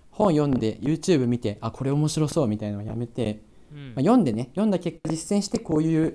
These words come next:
Speaker 1: 気づきがあったとかならまだしも、
Speaker 2: うんうん。
Speaker 1: できれば自分の実体験から、「こういうことあったんですよ」っていうのをね、話したいなのがあって。
Speaker 2: うん、そうやね。
Speaker 1: そう、だから今までのね、過去を振り返ったり、未来のことを考えながら、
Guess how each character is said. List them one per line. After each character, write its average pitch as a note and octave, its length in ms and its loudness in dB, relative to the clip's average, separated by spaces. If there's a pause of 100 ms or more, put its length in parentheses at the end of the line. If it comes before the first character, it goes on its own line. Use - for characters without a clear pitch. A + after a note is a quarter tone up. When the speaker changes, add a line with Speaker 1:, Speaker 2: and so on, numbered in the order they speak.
Speaker 1:
気 D3+ 100 -8
づ D3 120 -8
き E3 120 -6
が B2 120 0
あ C3 40 -2
っ - 80 -8
た A2+ 100 -4
と G#2+ 80 -8
か G2+ 100 -6
な G2 80 -6
ら G2 80 -6
ま G#2+ 100 -4
だ G2 80 -6
し G2 140 -8
も、 F#2+ 200 -8 (160)
Speaker 2:
う C#3+ 40 -20
ん - 20 -18
う D3 120 -16
ん。 A2+ 40 -16 (500)
Speaker 1:
で F3+ 80 -2
き C#4+ 120 -6
れ B3+ 60 0
ば D#3+ 80 2
自 C3 180 -2
分 D3 100 -2
の C#3+ 80 0
実 C3 200 -8
体 D#3+ 180 2
験 A#2+ 200 -6
か G#2+ 120 -10
ら、 G#2 300 -8 (320)
「こ D#3 120 -8
う - 20 -4
い - 0 -
う - 40 -18
こ A3 80 2
と E3+ 80 0
あ C#3 60 0
っ - 80 -16
た C3+ 100 -4
ん A#2 80 0
で A2+ 60 -4
す - 140 -10
よ」 G2+ 100 -4
っ - 20 -8
て - 300 -12
い A#2 40 -2
う A#2 60 -2
の G#2 80 -6
を G#2 80 -10
ね、 G2 240 -10 (340)
話 C#3 300 -4
し - 40 -10
た D3+ 120 -2
い B2 40 -2
な G2+ 160 -6 (360)
の C3 220 -10
が G2+ 100 -4
あ - 20 -4
っ - 80 -10
て。 A2 280 -8
Speaker 2:
う F#2 120 -10
ん、 - 20 -20
そ - 80 -20
う G#2+ 40 -18
や - 20 -20 (160)
ね。 F3+ 320 -20 (160)
Speaker 1:
そ - 140 -4
う、 - 20 4
だ C4+ 60 0
か C4+ 100 -2
ら C4 280 2
今 E3+ 180 2
ま F#3+ 140 2
で D#3+ 100 2
の A#2 100 2
ね、 A2 300 -4 (500)
過 E3+ 140 -6
去 D3 120 0
を A#2 60 0
振 C3 120 -2
り B2 100 0
返 C3 180 -4
っ - 120 -10
た G2+ 100 -8
り、 G2+ 100 -10
未 B2 180 0
来 B2 180 2
の A2 100 -6
こ A#2+ 100 -10
と A#2+ 80 -4
を A2+ 60 -4
考 - 140 -6 (180)
え G#3+ 60 0
な A#3 120 0
が A3+ 80 2
ら、 B3 300 4